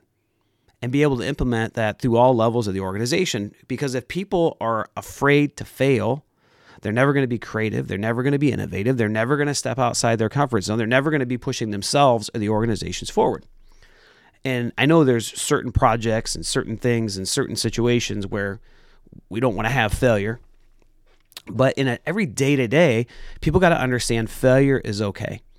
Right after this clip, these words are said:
And this has to be demonstrated first and foremost by the leader, through humility and vulnerability. Now,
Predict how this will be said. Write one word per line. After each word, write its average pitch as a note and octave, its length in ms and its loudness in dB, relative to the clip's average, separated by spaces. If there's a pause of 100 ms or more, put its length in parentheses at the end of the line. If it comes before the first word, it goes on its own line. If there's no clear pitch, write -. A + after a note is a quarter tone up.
(340)
And B2+ 100 0
this D#3+ 140 4
has C#3 220 4
to C3 80 -4
be A#2+ 120 0
demonstrated A2+ 680 0
first B2 340 -2
and G2+ 100 -6
foremost G#2+ 580 -2
by G2 140 -2
the F#2+ 60 -4
leader, D3 360 -4 (800)
through F#2+ 120 -4
humility C#3+ 580 2 (760)
and G#2 160 -4
vulnerability. A2 760 2 (580)
Now, A#2+ 380 0